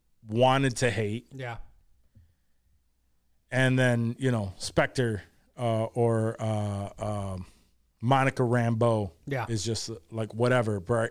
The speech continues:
Speaker 1: Right. But
Speaker 2: Right.
Speaker 1: putting this movie with three female leads, um,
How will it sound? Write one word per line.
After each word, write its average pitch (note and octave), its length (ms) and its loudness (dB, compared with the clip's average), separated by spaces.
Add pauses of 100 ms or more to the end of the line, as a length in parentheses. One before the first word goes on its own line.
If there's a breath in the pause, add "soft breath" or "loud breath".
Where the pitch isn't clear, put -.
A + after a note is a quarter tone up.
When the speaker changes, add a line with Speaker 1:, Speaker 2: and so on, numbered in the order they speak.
Speaker 1:
Right. A#2+ 260 -2
But B2 100 -2
Speaker 2:
Right. B2 140 -4 (360)
Speaker 1:
putting D3 240 2
this C#3+ 220 0
movie B2+ 360 2
with G#2+ 340 -4 (180)
three C3+ 400 -2
female C3 540 -2
leads, B2 460 -4 (1300)
um, G#2+ 720 -4